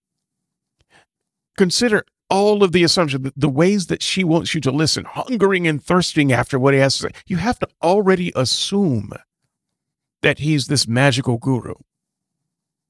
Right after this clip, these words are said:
to be able to listen that way. You can't listen,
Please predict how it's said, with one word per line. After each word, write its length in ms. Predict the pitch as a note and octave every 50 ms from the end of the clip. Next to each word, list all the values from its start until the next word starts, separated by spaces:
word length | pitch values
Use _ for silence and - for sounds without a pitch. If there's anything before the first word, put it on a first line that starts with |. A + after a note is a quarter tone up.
| _ _ _ _ _ _ _ _ -
to 120 | - D3
be 140 | C3 D3 D3
able 140 | C#3 B2+ A#2+
to 60 | A2+
listen 300 | A#2 A#2+ G#2+ - - A#2
that 160 | A2+ A2+ -
way. 200 | - D2 - - _ - - -
You 140 | - F3+ F3
can't 360 | - - A3 A#3 A#3+ - - -
listen, 480 | C#3+ E3 F#3+ G3 - - D3 C3 -